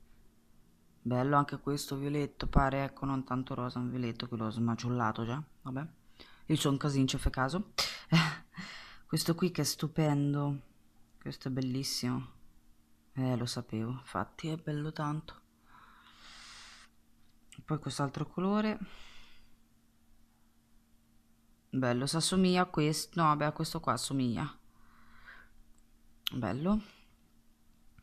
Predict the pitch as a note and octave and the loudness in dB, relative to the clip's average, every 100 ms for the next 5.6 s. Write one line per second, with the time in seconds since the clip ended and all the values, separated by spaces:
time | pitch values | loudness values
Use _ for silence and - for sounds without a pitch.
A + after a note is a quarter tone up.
0 | - _ - - _ _ D#3+ C#3+ C3+ - | -20 _ -20 -20 _ _ -6 -6 -6 -10
1 | - - - - _ _ - - - - | -20 -20 -20 -20 _ _ -20 -20 -20 -20
2 | - _ _ - - - _ - - - | -20 _ _ -20 -20 -20 _ -20 -20 -20
3 | - - - - _ - _ _ _ - | -20 -20 -20 -20 _ -20 _ _ _ -6
4 | C3 C#3+ - B2+ C3+ B2+ B2 C3 C#3 B2 | -2 -2 -2 -4 0 0 0 0 0 0
5 | - C3+ C3+ C3+ C3+ - | 0 0 2 0 -2 -10